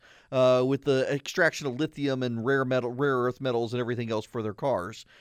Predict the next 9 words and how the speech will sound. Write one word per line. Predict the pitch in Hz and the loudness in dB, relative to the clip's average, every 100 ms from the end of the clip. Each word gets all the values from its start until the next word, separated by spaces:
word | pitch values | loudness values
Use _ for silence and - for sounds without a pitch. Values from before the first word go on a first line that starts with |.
| - - | -18 -2
Uh, | 127 127 131 | 4 4 4
it, | 147 - - | 0 -6 -2
Tesla | 240 240 233 | 2 2 0
gets | 185 180 | -2 -2
a | 175 | -6
pass | - 143 123 - | -2 -2 -2 -6
from | 139 113 | -8 -4
the | |
left | 117 104 - - | -4 -4 -6 -14